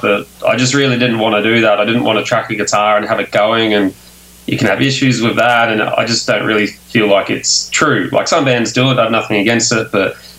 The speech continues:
just really wanted to just do an actual true two-piece. So, yeah, even, even on the record, we actually used another splitter pedal and recorded everything. Everything was true live sounds, no reamping, anything.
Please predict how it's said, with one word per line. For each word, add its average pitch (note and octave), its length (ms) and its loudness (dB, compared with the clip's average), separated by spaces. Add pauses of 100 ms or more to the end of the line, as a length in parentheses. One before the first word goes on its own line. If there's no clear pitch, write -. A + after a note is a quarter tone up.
(120)
just C3 240 0
really B2+ 240 2
wanted A2+ 320 0 (220)
to G#2+ 480 0 (320)
just C3 240 0
do A#2+ 140 2
an G2 60 -2
actual - 380 -2
true G2+ 320 -2
two-piece. A#2 540 0 (260)
So, G#2 380 0 (680)
yeah, B2 240 0
even, B2+ 440 0
even C3+ 240 0
on C3 80 0
the A#2 100 0
record, A2+ 600 0
we A2+ 240 2
actually G#2+ 680 0 (460)
used A#2 380 2
another B2 340 0
splitter B2+ 480 0
pedal A2 440 0
and G#2 520 0
recorded A#2 540 0
everything. A#2 640 0
Everything A2+ 380 0
was G#2 120 0
true A#2+ 260 0
live A2+ 320 2
sounds, A2+ 560 0
no A2 240 2
reamping, A2 760 0
anything. A2+ 580 0